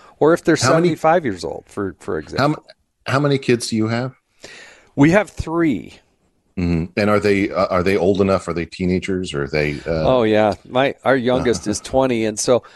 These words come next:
Speaker 1: our oldest son is like a ghost. He doesn't, he, he got off that a long time ago. I'm so proud of him for making those
Speaker 2: That's
Speaker 1: decisions.
Speaker 2: smart.
Speaker 1: But our
Speaker 2: I,
Speaker 1: younger
Speaker 2: I
Speaker 1: ones
Speaker 2: <clears throat>
Speaker 1: in-,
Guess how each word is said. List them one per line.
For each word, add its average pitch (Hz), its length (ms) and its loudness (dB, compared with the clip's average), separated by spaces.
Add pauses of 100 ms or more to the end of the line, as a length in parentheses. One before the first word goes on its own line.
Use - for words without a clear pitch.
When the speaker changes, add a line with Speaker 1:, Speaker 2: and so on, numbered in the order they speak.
(280)
Speaker 1:
our 160 180 4
oldest 151 340 2
son 135 160 0
is 117 160 -2
like 117 180 2
a 107 60 -6
ghost. 113 480 2
He 135 80 -2
doesn't, 127 320 0
he, 151 280 -8
he 165 220 -8
got 160 240 2
off 143 220 2
that 143 180 4
a 127 40 4
long 127 240 2
time 123 260 0
ago. 104 180 2
I'm 110 80 -2
so 127 200 0
proud 123 320 4
of 110 80 -4
him 107 120 -4
for 107 160 -12
making 110 300 -2
those 113 120 0
Speaker 2:
That's 104 140 0
Speaker 1:
decisions. 104 220 0
Speaker 2:
smart. 104 360 2
Speaker 1:
But - 360 -4
our 127 80 2
Speaker 2:
I, 131 100 4
Speaker 1:
younger 170 420 2
Speaker 2:
I 123 120 0
Speaker 1:
ones 107 340 -8 (140)
Speaker 2:
<clears throat> - 160 -8
Speaker 1:
in-, 139 160 -8